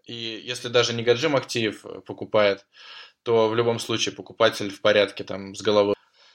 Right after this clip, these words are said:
Так, ну тогда перейдем к знаменитому списку красильщика, к его наблюдениям по поводу медиа. Пятьдесят пунктов. Самый переоцененный, на мой взгляд, материал недели,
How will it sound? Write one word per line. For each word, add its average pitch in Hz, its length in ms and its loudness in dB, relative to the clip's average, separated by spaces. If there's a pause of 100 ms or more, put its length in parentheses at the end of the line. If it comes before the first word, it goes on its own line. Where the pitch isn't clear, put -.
(180)
Так, 151 200 2
ну 139 60 -6
тогда 165 200 2
перейдем 156 520 2
к 131 260 2
знаменитому 139 460 -2
списку - 380 -2
красильщика, - 840 2 (520)
к - 120 -6
его 120 440 2
наблюдениям 123 640 2
по 117 80 -2
поводу 120 400 0
медиа. 113 600 0
Пятьдесят 127 540 0
пунктов. 131 420 -6 (560)
Самый 160 440 4
переоцененный, 131 800 0
на 107 100 -6
мой 107 120 -4
взгляд, 123 320 2
материал 113 480 0
недели, 113 520 0